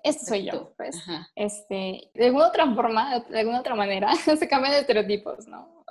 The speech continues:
Speaker 1: De,
Speaker 2: Sí.
Speaker 1: de, de esas actitudes, de esas, este, como formas de vestirte, etcétera. Sí, sí cambian, sí, sí lo hacen. Y más si, si eres como valiente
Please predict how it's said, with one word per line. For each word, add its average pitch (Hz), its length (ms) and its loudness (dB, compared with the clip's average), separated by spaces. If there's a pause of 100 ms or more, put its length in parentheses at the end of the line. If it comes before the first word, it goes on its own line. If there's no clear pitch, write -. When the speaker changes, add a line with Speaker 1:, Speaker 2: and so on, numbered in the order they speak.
(100)
Speaker 1:
De, 202 160 2
Speaker 2:
Sí. 240 280 -2
Speaker 1:
de, 196 520 -4
de - 400 -4
esas 220 460 0 (240)
actitudes, 254 920 4
de 214 100 0
esas, 214 400 -2 (480)
este, 202 440 -2
como 208 240 -2
formas 214 300 2
de 208 80 2
vestirte, 226 580 0
etcétera. 208 540 -4 (320)
Sí, 294 460 -2
sí - 280 -2
cambian, 247 500 0 (380)
sí, 226 300 -6
sí 233 180 -6
lo 247 100 4
hacen. 214 320 0
Y 240 80 2
más 247 220 4
si, 285 340 0
si 240 200 4
eres 233 200 4
como 226 240 -2
valiente 240 680 0